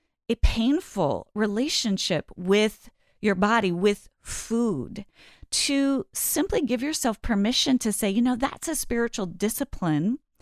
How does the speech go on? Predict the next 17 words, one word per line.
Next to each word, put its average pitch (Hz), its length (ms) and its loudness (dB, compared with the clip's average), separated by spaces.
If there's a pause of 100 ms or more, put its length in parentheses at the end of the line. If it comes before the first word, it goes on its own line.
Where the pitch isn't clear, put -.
(640)
that 208 680 2 (180)
maybe 254 600 6
isn't - 240 0
the 247 80 4
one 240 220 4
I'm 233 140 4
being 214 200 4
invited 190 720 0
to 311 240 -2
right - 240 -2
now." 294 340 4
It - 160 0
doesn't - 320 -2
mean 233 400 6
that 226 220 2
it's - 280 0
not 196 460 2